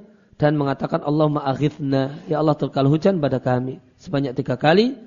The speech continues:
maka tidaklah Nabi turun dari mimbar kecuali hujan itu menetes dari jenggot Nabi.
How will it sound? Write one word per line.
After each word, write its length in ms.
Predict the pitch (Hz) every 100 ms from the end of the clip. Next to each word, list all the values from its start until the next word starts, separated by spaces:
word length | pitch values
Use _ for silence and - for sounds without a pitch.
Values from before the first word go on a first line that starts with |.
| - _ -
maka 160 | 185 226
tidaklah 400 | - 165 160 156
Nabi 160 | 147 151
turun 240 | 156 151
dari 160 | 139 143
mimbar 400 | 196 208 233 233
kecuali 320 | - 151 139
hujan 320 | 156 - 196 165
itu 160 | 156
menetes 400 | 147 151 180 262
dari 240 | - 151 143
jenggot 320 | 156 139 139
Nabi. 400 | 131 127 147 165